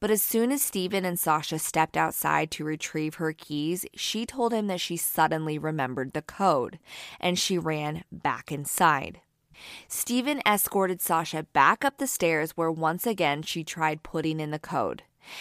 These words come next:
He said after a few failed attempts, he told her that he was going to go do another sweep of the building, and if he came back and she wasn't inside her apartment, they were going to have to figure out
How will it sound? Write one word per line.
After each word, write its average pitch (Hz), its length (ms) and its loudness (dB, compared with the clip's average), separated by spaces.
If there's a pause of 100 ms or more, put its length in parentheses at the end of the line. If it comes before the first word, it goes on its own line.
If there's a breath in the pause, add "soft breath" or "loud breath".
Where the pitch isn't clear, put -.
(120)
He 214 120 -2
said 196 200 4
after 180 280 8
a 180 60 0
few 190 300 -2
failed 185 420 2
attempts, 185 500 -4
he 175 160 -4
told 165 280 -4
her 165 100 -2
that 160 100 -4
he 160 140 -4
was 156 140 -4
going 160 260 0
to 160 140 -4
go 156 180 -2
do 156 220 0
another 156 380 0
sweep 214 520 -4
of 170 160 -2
the 190 80 -4
building, 160 560 -2
and 156 140 -2
if 190 200 -2
he 302 160 0
came 285 360 -4
back 160 340 4
and 156 100 -4
she 151 200 -4
wasn't 151 440 0
inside 160 440 -2
her 160 160 -2
apartment, 160 580 -2 (380 loud breath)
they 196 140 6
were 190 100 6
going 180 340 4
to 226 80 0
have 220 300 0
to 180 80 -4
figure 156 340 -2
out 143 320 4